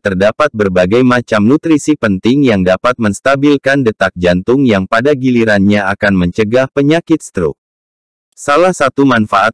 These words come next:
air kelapa muda didapat dari kandungan kalium di dalamnya yang telah terbukti efektif untuk meningkatkan kestabilan tekanan darah.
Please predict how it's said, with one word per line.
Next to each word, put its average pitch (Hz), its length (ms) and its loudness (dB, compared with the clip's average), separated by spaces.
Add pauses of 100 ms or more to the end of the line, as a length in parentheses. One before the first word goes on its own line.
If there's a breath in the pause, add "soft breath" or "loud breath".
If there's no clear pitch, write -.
air 120 240 0
kelapa 110 400 0
muda 110 320 0
didapat 98 480 0
dari 95 320 -2
kandungan 131 560 0
kalium 117 400 2
di 120 80 2
dalamnya 98 560 2
yang 104 240 0
telah 160 240 0
terbukti 113 560 -2
efektif 98 640 -2
untuk 101 320 -2
meningkatkan 98 640 0
kestabilan 110 800 -2
tekanan 156 480 -2
darah. 90 320 0